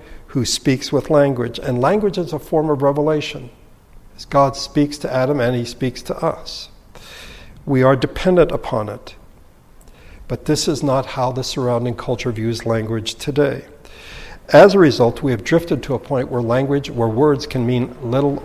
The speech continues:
or nothing at all, or they can mean whatever we want.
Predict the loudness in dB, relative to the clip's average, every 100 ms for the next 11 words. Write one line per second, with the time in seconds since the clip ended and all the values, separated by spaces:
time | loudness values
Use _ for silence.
0 | -4 -2 0 0 0 0 6 6 6 2
1 | -6 -18 -16 -16 -10 6 10 10 10 6
2 | 4 2 2 2 2 0 0 0 0 2
3 | 0 0 -10